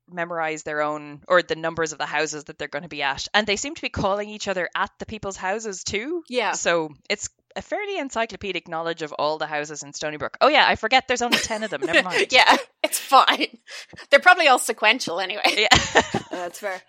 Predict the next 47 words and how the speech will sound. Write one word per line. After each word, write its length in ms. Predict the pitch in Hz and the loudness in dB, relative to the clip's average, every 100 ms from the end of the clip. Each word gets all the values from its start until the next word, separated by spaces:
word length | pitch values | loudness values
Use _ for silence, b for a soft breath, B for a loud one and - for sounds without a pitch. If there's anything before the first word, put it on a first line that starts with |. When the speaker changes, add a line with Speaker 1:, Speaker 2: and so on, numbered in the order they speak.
| _ _ | _ _
Speaker 3:
Do 100 | - | -8
you 160 | 320 359 | -4 -4
remember 480 | 330 240 233 359 349 | -2 -2 -2 -2 -2
before 420 | 277 - 226 240 | -2 -4 -4 -4
we 100 | 247 | -4
had 280 | 269 226 240 | -2 -2 -2
mobiles 580 | 208 202 247 233 269 - | -2 0 0 0 -2 -6
that 100 | 269 | -10
we 80 | 226 | -10
used 220 | 233 240 | -10 -10
to 60 | 233 | -10
just 280 | 226 226 214 | -10 -8 -10
remember 420 | 202 202 202 202 | -6 -6 -6 -8
people's 340 | 214 208 202 | -10 -12 -10
phone 200 | 220 233 | -6 -6
numbers, 380 | 226 175 156 - | -6 -8 -10 -10
though? 320 | 110 90 - _ - | -10 -10 -14 _ -4
Speaker 1:
I 80 | 226 | -4
have 120 | 226 | -4
no 240 | 226 240 | 0 0
capability 480 | 254 269 - 226 208 | 0 -4 -4 -6 -6
for 120 | 175 | -12
memorizing 500 | 180 175 170 156 151 _ - | -10 -8 -6 -8 -10 _ -10
anything 520 | 160 180 175 151 131 _ _ | -10 -8 -10 -12 -14 _ _
at 240 | 165 165 - | -2 0 -2
all 280 | 156 170 165 | -4 -4 -6
anymore. 500 | 160 156 135 127 - _ _ - | -8 -8 -4 -6 -8 _ _ 0
I 80 | 190 | 0
just 180 | 208 - | 0 0
have 260 | 240 175 - _ _ _ _ | 0 0 -4 _ _ _ _
endless 480 | 151 165 180 - - | -6 -4 -4 -4 -6
<laughs> 0 | |
notes 420 | 160 190 - - - | -6 -6 -4 -6 -6
on 80 | 254 | -6
things. 640 | - 190 254 208 - - b b - | -4 -4 -4 -10 -10 -12 b b -2
The 100 | 220 | 2
thought 180 | 254 269 | 4 2
of 80 | |
being 220 | 269 254 233 | 0 -4 -2
in 80 | |
a 40 | 196 | -4
play 340 | - 196 180 | -2 2 2
horrifies 580 | 147 165 170 160 139 147 | 2 2 2 0 -4 -4
me. 240 | 139 131 - | -10 -14 -8
Like, 200 | 165 202 | -8 -6
Speaker 3:
Oh, 80 | 170 | -6
God. 420 | 175 185 127 | -4 -4 -6